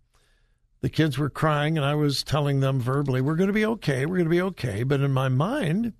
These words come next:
I was thinking, "We might not be okay." In the moment, they focused on staying alive. Once safe, their conversation turned to God.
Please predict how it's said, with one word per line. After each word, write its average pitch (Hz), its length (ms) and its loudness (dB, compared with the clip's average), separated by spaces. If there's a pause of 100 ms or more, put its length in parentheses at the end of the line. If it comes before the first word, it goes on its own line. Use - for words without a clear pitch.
(760)
I 143 80 0
was 147 160 0
thinking, 143 500 0 (120)
"We 151 280 0 (460)
might 156 260 0
not 226 260 -2
be 98 160 -6
okay." 76 500 -12 (1700)
In 214 140 4
the 277 60 4
moment, 208 300 2
they 165 180 2
focused 170 540 0
on 143 160 0
staying 127 380 -2
alive. 78 520 -6
Once - 280 -4
safe, 156 460 -4
their 110 180 -8
conversation 123 760 -2
turned 104 320 -4
to 170 60 0
God. - 480 -10